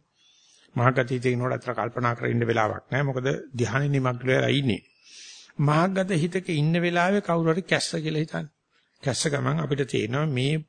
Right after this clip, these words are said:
මේ භාවනා මධ්‍යස්ථාන වලට ඇවිල්ලා මුන් කහිනවා. ගෙදර ගිහිල්ලා කහපල්ලකෝ මේ බලන්නකෝ මේ ධ්‍යාන භාවනා කරගෙන ඉන්නකොට කහිනවයි කියලා. අර මිනිස්සයා මේ පිළිබඳව පහත් හිතක් හැදෙනකොටම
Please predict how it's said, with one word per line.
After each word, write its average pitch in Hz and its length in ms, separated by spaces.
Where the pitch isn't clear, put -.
මේ 123 200
භාවනා 135 460
මධ්‍යස්ථාන 151 540
වලට 151 220
ඇවිල්ලා 156 220
මුන් 156 160
කහිනවා. 151 420
ගෙදර 113 320
ගිහිල්ලා 170 340
කහපල්ලකෝ 185 560
මේ 180 180
බලන්නකෝ 143 500
මේ 180 180
ධ්‍යාන 135 300
භාවනා 156 340
කරගෙන 165 240
ඉන්නකොට 170 260
කහිනවයි 170 420
කියලා. 170 360
අර 147 260
මිනිස්සයා 185 760
මේ 156 260
පිළිබඳව 180 640
පහත් 156 380
හිතක් 180 380
හැදෙනකොටම 180 1160